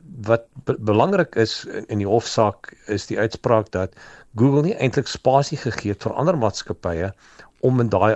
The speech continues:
daai omgewings in te beweeg nie, en dat hulle die dominasie in een area gebruik het om dan kompetisie te stuit, eh, binne in hierdie ander velde wat ontwikkel is in, in die, in die laaste paar jaar.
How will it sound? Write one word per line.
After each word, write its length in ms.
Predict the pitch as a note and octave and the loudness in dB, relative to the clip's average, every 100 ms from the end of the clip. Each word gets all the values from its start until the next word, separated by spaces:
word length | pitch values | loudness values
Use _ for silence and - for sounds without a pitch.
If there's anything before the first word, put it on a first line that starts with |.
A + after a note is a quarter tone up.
| - | 0
daai 340 | G#2+ F#2+ G#2 A2+ | -2 2 4 4
omgewings 580 | B2 A2 B2+ A#2+ A2+ | 0 0 -2 -2 -2
in 80 | C#3+ | -2
te 80 | C#3 | 0
beweeg 360 | C3 F#2+ E2+ F2 | 0 0 -2 -4
nie, 100 | E2+ | -6
en 80 | |
dat 180 | E2 E2+ | -4 -4
hulle 160 | G2+ G2 | -4 -4
die 140 | G2 | -2
dominasie 720 | G2 G2+ F#2 G2+ G#2+ - B2+ - _ - | -2 0 2 0 0 -2 -6 -8 _ -10
in 140 | F#2+ | -4
een 200 | - E3 | 2 2
area 280 | G#2+ G2+ F#2+ | 2 0 0
gebruik 420 | F2 F2 F#2+ F#2 | -2 0 0 0
het 160 | F#2+ - - - _ _ | -4 -8 -16 -20 _ _
om 260 | A2+ A2 | 2 2
dan 240 | G2 G2 G2 | 2 2 0
kompetisie 580 | A2+ G2+ G#2 G#2 - G#2+ | -2 -2 -4 -6 -6 -6
te 120 | G2 | -8
stuit, 480 | - - E2+ - - - | -4 -2 -2 -6 -20 -14
eh, 180 | - F#2 | -6 -4
binne 320 | E2+ E2 G2+ G#2+ | -2 0 0 0
in 100 | F#2+ | 0
hierdie 220 | F#2 G2 | -2 -4
ander 240 | - G2+ F#2+ | -2 -2 -2
velde 480 | - F#2+ F2 F2+ - | -2 -2 -2 -4 -8
wat 240 | E2 F2 - | -8 -8 -6
ontwikkel 460 | F#2 - F2 G2 | -8 -8 -10 -8
is 180 | F#2+ - | -8 -6
in, 160 | F2 F2 | -8 -8
in 60 | |
die, 100 | F2+ F2 - | -10 -10 -8
in 80 | G2+ | -6
die 100 | F2+ | -2
laaste 360 | F2+ F2 - | -2 -2 -6
paar 220 | - D#2+ | -8 -8
jaar. 260 | D#2+ - | -8 -14